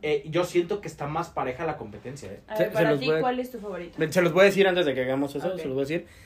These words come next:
Speaker 3: Green Bay es uno y de hecho ya aseguró playoffs, ya es
Speaker 1: Ujú.
Speaker 3: campeón de su división.
Speaker 2: Sí.
Speaker 3: Número uno, con marca de once tres.
Speaker 1: Ahí está mi respuesta.
Speaker 3: <laughs> Número dos, Dallas, sorpresivamente los resultados y las
Speaker 2: Lo que
Speaker 3: combinaciones
Speaker 2: comentaba.
Speaker 3: se lo están dando con diez cuatro.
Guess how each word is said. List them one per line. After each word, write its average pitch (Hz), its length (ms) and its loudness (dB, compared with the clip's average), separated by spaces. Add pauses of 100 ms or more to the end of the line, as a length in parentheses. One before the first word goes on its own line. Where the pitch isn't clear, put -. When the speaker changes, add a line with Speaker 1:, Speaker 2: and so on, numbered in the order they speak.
(300)
Speaker 3:
Green 208 220 6
Bay 220 240 10
es 175 180 2
uno 220 260 4
y 226 40 2
de 170 80 2
hecho 160 160 0
ya 147 160 4
aseguró 131 420 0
playoffs, 139 380 2
ya 143 100 4
es 127 60 -4
Speaker 1:
Ujú. 131 80 -10
Speaker 3:
campeón 127 320 -2
de 120 80 -2
su 123 100 -10
división. 113 400 -6 (120)
Speaker 2:
Sí. - 160 -20
Speaker 3:
Número 123 340 -4
uno, 143 240 -4 (100)
con 113 160 -8
marca 117 220 -6
de 117 80 -8
once 113 160 -10
tres. - 240 -4
Speaker 1:
Ahí 139 60 -4
está 151 120 -4
mi 147 100 -4
respuesta. - 320 -8 (280)
Speaker 3:
<laughs> 240 1080 6
Número 233 280 12
dos, 214 320 8
Dallas, 226 420 8
sorpresivamente 180 1400 4
los 139 160 2
resultados 143 440 4
y 170 60 0
las 135 120 4
Speaker 2:
Lo - 40 -8
que - 20 -4
Speaker 3:
combinaciones 139 600 2
Speaker 2:
comentaba. - 340 -18
Speaker 3:
se - 180 2
lo 139 100 4
están 156 280 0
dando 160 300 2
con 131 160 0
diez 139 200 2
cuatro. 151 500 0